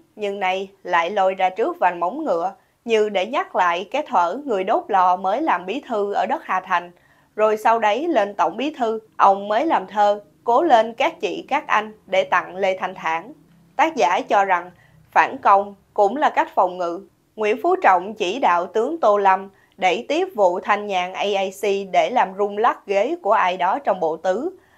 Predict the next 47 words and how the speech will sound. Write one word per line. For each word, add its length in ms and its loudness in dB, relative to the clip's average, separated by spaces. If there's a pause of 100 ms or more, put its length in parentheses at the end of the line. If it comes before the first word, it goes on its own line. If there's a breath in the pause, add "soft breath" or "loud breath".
(160 soft breath)
nhưng 280 -4
có 160 4
vẻ 340 0
không 220 4
ăn 200 -4
thua. 260 0 (600)
Cả 280 4
Đức 260 -2
Quốc 380 2
lẫn 300 4
nước 240 -4
Mỹ 340 -4 (200 loud breath)
đều 300 0
phản 220 0
đối, 440 2
không 260 4
muốn 240 -2
giao 180 2
nộp 300 -4
thanh 260 -4
nhàn 240 -6 (260)
và 200 4
quân 300 0
lính 340 -2
của 160 2
Thị 420 -4
cho 120 0
Tô 200 0
Lâm. 260 2 (220)
Bên 200 0
cạnh 220 -2
đó, 300 2
tác 220 -2
giả 120 0
nhận 260 -6
xét 380 -4
gánh 320 0
nặng 300 -6
của 160 0
vụ 260 -2
Nguyễn 280 -8
Văn 240 -2
Chưởng 300 -6
và 120 2
Hồ 260 -2
Duy 140 -6
Hải 400 -10